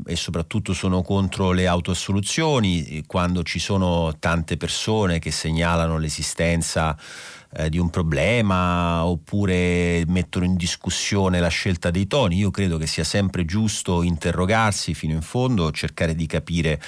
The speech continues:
se ci sono degli errori, se ci sono delle sopravvalutazioni, se c'è,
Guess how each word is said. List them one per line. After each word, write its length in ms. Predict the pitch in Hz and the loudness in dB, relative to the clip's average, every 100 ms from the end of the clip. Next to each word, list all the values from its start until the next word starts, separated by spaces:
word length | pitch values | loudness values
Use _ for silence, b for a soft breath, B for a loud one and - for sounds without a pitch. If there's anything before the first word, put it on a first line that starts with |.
| B B B B | B B B B
se 200 | - - | -8 -4
ci 180 | 80 - | -2 -2
sono 300 | 85 92 87 | 0 0 2
degli 240 | 85 85 90 | 2 2 2
errori, 460 | 92 131 123 95 | 2 2 2 0
se 120 | - | -2
ci 180 | - - | -4 -4
sono 560 | 80 90 85 82 78 76 B B B | -4 0 0 2 0 -2 B B B
delle 220 | 85 85 | -2 0
sopravvalutazioni, 1080 | 82 82 85 76 82 80 80 - 143 117 90 | 0 0 0 0 0 0 -2 0 2 2 2
se 160 | - | 0
c'è, 440 | 85 - 110 95 | -4 0 2 2